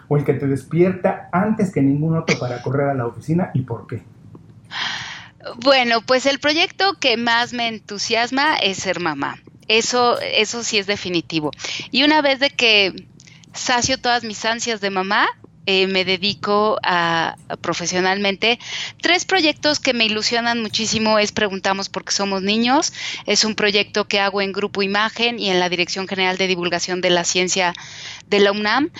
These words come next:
Speaker 2: Soy la productora general y soy la conductora. Tengo esa, ese privilegio de estar todos los domingos, ah, rodeada de niños. Llevamos a un investigador y ese investigador le pueden preguntar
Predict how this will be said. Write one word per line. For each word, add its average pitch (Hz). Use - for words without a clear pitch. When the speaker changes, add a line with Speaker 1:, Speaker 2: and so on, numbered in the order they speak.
Speaker 2:
Soy 226
la 226
productora 208
general 202
y 226
soy 214
la 208
conductora. 196
Tengo 208
esa, 202
ese 226
privilegio 208
de 214
estar 196
todos 214
los 202
domingos, 202
ah, 196
rodeada 208
de 220
niños. 247
Llevamos 208
a 208
un 240
investigador 220
y 208
ese 220
investigador 208
le 226
pueden 247
preguntar 214